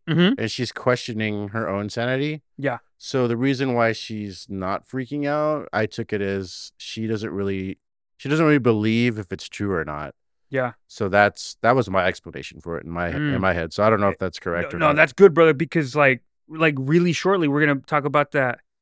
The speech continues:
Speaker 2: Mm.
Speaker 1: uh, like, in a little bit. Uh, gra-,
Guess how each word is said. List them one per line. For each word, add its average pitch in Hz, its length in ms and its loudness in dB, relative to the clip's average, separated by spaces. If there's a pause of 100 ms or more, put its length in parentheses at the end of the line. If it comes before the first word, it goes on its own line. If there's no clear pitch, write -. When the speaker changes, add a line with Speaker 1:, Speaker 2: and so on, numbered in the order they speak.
Speaker 2:
Mm. 113 340 -10
Speaker 1:
uh, 123 440 2
like, 120 280 -6
in 131 80 -2
a 127 60 0
little 156 200 4
bit. 123 260 -2 (520)
Uh, 135 320 2 (280)
gra-, 151 220 2